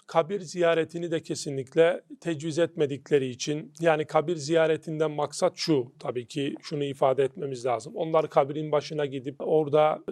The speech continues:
durmayı, işte ibret almayı, yani "Kuntu neheytukum an ziyaratil kubur fezuruha."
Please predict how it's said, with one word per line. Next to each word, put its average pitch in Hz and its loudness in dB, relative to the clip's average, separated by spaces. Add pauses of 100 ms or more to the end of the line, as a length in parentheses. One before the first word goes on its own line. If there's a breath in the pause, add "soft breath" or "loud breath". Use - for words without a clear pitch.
(100)
durmayı, 139 2
işte - -8
ibret 165 2
almayı, 123 0
yani 135 2
"Kuntu 165 -4
neheytukum 156 0
an 147 2
ziyaratil 147 2
kubur 156 -6
fezuruha." 151 2